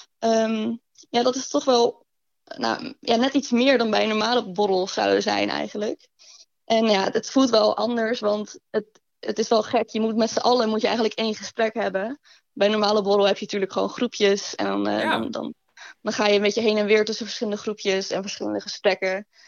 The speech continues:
Speaker 1: En, eh, nou ja, het is hier wel iets meer zo dat je een paar mensen hebt die de hele tijd aan het kletsen zijn en dat de rest een beetje meeluistert. Maar, eh, volgens mij vinden die andere mensen dat ook niet heel erg. Die vinden het ook wel gewoon gezellig om een beetje te luisteren.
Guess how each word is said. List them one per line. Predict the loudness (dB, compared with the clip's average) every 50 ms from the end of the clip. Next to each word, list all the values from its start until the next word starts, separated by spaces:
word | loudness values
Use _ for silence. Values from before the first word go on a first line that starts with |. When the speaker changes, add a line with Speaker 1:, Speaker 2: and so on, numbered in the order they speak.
| _ _ _ _ _ _
Speaker 1:
En, | -6 -4 -2 -2 -2 -2 -2
eh, | -2
nou | -2 -2 -2 -2
ja, | -2 0
het | -2 -2
is | 0
hier | 2 2 4
wel | 4 4 2 2
iets | -2 -2 -2
meer | -2 -2 0
zo | 0 2 4 4
dat | 2 2 0
je | -4
een | -4 -4 -2
paar | -2 0 0 0 0
mensen | -2 -2 -2 -4 -2 -2
hebt | -2 -2 -4
die | -6 -8 -8 -8 -8 -2
de | 0
hele | 0 2 2
tijd | 0 -2 -2
aan | -2 -4
het | -6 -4
kletsen | -2 -2 -2 -2 -2 -4 -2
zijn | 0 2 2 2 0 0 -2
en | -4 -4
dat | -4 -4
de | -2 -2
rest | -2 -2 -2 -4
een | -4 -4
beetje | -4 -4 -4 -4
meeluistert. | -2 -2 0 0 0 0 0 -2 -2 -4 -2 -2 -2 -4 -6 -12 -18 _ _ _ -20 -20 -20 -20 _ _ _
Maar, | -4 0 0 2 2 2 2 2 0 0
eh, | 0 -2 0 0 0 0 -2 -4 -6 -8 -12 _ _ _ _ _
volgens | -4 -2 0 2
mij | 2 2 2
vinden | 2 0 0 0
die | 0 0
andere | 0 0 0 0
mensen | -2 -4 -4 -4 -6 -6
dat | -4 -4
ook | -4
niet | -4 -4 0
heel | 2 2 2 2
erg. | 2 0 0 0 -2 -4 -6 -10
Die | -12 -12
vinden | -10 -6 -6 -6
het | -6 -6
ook | -6 -6
wel | -6 -4
gewoon | -4 -4 -4 -4
gezellig | -6 -6 -4 -4 -4 -4 -6
om | -8 -8
een | -4
beetje | -4 -4 -4 -4
te | -6 -6
luisteren. | -4 -4 -4 -6 -8 -8 -6 -6 -6 -6 -10